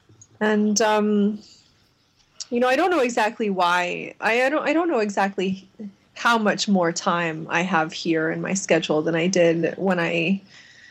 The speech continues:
I lived in New York. But in New York, I, when I,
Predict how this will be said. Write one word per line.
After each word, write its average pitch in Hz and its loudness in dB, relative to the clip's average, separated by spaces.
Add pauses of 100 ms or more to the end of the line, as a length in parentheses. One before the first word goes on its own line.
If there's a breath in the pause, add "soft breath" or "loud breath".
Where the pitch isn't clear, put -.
(760 loud breath)
I 202 2
lived 202 2
in 208 2
New 196 2
York. 208 0
But 285 0
in 311 0
New 320 2
York, 302 0
I, 233 2
when 254 0
I, - -4